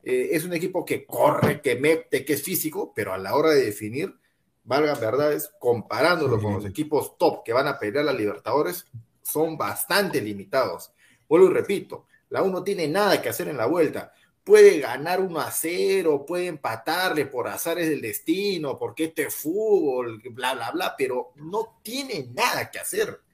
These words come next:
Speaker 1: nada que hacer en, en la Copa contra, contra Barcelona. Que la hinchada crema, no, este, va-, vayan a, vayan a apoyar, están en todo su derecho, todo lo que sea, pero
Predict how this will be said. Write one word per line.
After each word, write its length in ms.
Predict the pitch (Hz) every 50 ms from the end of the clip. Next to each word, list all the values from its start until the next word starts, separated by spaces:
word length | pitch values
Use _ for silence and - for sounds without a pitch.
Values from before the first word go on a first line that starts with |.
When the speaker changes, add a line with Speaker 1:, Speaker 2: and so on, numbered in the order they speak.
| _ _ _
Speaker 1:
nada 560 | _ 135 151 180 233 247 254 233 185 156 123
que 100 | - 113
hacer 260 | 104 - 175 190 190 160
en, 200 | 135 117 110 - _ - - - - _ _
en 140 | _ 120 113
la 120 | 110 110
Copa 260 | 110 - - 160 156 -
contra, 480 | 131 117 98 107 107 107 104 95 90
contra 280 | - 110 104 - 104 104
Barcelona. 500 | 101 - - 135 175 196 170 131 107 - - - - _ _
Que 100 | 156 156
la 100 | 165 170
hinchada 360 | 160 117 214 220 220 208 214
crema, 540 | 214 208 220 220 202 196 214 233 247 247 - - _ - -
no, 360 | 165 190 214 240 233 202 165
este, 400 | 147 151 139 143 - - 143 139
va-, 220 | 139 170 180 185 -
vayan 380 | 170 190 196 202 196 180 165
a, 180 | 151 135 117 110
vayan 320 | 117 147 160 165 160 147
a 40 | 131
apoyar, 760 | 113 - 110 107 113 127 147 - - 220 226 226 214 208 156
están 240 | 127 - 180 170 170
en 100 | 160 151
todo 200 | 180 175 175 -
su 140 | - 139
derecho, 560 | 131 127 127 151 185 214 214 202 202 - 151 151
todo 140 | 196 -
lo 40 | -
que 100 | 165 165
sea, 120 | - 175 -
pero 280 | - 117 117 - -